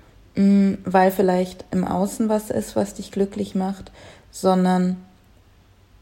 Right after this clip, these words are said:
wie kannst du denn wirklich nachhaltig glücklich sein, ein glückliches Leben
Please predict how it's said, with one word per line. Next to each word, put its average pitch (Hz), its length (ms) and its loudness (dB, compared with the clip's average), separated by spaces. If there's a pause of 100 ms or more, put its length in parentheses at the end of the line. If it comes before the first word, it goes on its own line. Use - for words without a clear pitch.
(260)
wie 202 440 -2 (180)
kannst 185 400 -2
du 190 60 -6
denn 170 300 -4
wirklich 180 380 -4
nachhaltig 185 640 -2
glücklich 180 460 -4
sein, 175 380 -4 (1200)
ein 175 360 0 (300)
glückliches 196 800 0
Leben 185 720 0